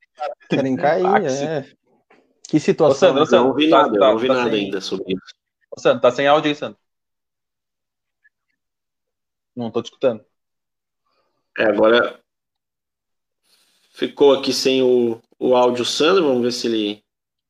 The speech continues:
Speaker 3: se ele retorna. Mas enquanto isso, a gente vem com...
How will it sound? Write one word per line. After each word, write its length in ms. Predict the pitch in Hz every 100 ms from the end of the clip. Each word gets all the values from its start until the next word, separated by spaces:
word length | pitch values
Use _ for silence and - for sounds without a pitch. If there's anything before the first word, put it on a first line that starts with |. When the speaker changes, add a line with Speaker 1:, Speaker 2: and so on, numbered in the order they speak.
| _ _
Speaker 3:
se 220 | - -
ele 100 | 113
retorna. 720 | 107 104 - 117 143 180 214 - _ _ _ _ _ _ _ _ _ - _ _ _
Mas 220 | 123 123
enquanto 480 | 127 147 147 147 147
isso, 480 | 147 170 - 190 190 190 _ _ _ _ _ _ _ _ _ _ _ _ _ _ _
a 100 | 123
gente 340 | 113 131 -
vem 380 | 139 135 143 147
com... 880 | - 147 147 143 143 143 143 143 139